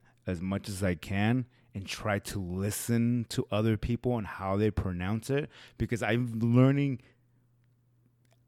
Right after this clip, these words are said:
as, you know, like, right now, now that I'm thirty-six, I'm learning how to properly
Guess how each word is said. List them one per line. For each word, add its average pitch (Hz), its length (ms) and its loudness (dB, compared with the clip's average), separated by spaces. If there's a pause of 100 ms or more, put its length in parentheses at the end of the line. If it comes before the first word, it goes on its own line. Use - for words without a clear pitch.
(160)
as, 98 580 2
you 113 100 -2
know, 101 380 0 (720)
like, 104 220 -2
right 117 440 2
now, 120 640 0 (600)
now 113 320 2
that 131 140 2
I'm 101 120 0
thirty-six, 120 720 0 (160)
I'm 117 320 6
learning 120 540 6 (140)
how - 380 -2
to - 180 -6
properly 101 960 -2